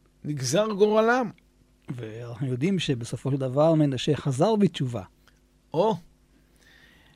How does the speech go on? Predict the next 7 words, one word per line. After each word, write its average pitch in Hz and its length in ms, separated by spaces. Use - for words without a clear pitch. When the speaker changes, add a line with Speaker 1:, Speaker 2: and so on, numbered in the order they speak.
Speaker 1:
אה, 180 840
האם 285 560
ישעיהו 226 840
אומר 220 320
כבר 202 320
נגזרה 175 580
גזרה, 180 640